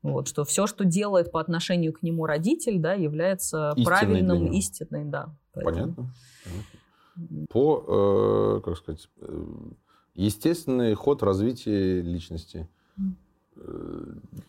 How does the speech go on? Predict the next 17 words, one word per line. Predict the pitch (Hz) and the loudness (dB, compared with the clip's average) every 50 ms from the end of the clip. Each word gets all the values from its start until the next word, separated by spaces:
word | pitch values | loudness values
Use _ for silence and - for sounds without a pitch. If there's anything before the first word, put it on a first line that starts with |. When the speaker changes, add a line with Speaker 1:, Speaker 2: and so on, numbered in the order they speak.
| - - - - _ _ _ _ _ _ _ _ _ - | -20 -20 -20 -20 _ _ _ _ _ _ _ _ _ -2
Speaker 1:
Э, | - 175 160 - - | 0 2 2 2 2
есть | 160 175 226 240 - 220 | 2 2 2 2 0 -2
ещё | 190 - - 233 | -2 0 0 0
такое | - 185 - - 208 185 | 0 -2 0 0 0 0
прекрасное | 175 180 180 175 - 214 190 190 - - 190 160 160 151 | 0 0 -2 -2 0 0 0 0 0 0 2 2 2 2
Speaker 2:
Так, | - 101 - | 2 2 2
подожди, | 113 117 135 131 131 131 | 2 4 4 4 4 4
это | 110 - 117 | 4 4 2
ж | 101 | 0
самое | - - 120 117 117 113 | 0 2 2 2 4 4
главное | 113 120 120 107 95 90 90 95 113 - - | 4 6 4 4 4 4 2 2 2 2 0
сейчас | - - - - - - | -2 -4 -4 -6 -6 -6
было. | - 92 87 80 80 - 208 | -4 -4 -2 -2 -4 -4 -4
Speaker 1:
<laughs> | - - | -4 -4
Speaker 2:
Самое | - - 110 113 113 110 110 | -2 0 0 0 2 2 2
главное. | 107 107 113 117 110 95 92 87 87 85 87 - | 2 4 4 4 2 2 2 2 0 0 -4 -4
Speaker 1:
Подожди, | - - - - - - - 226 | -2 0 0 0 0 -2 -4 -8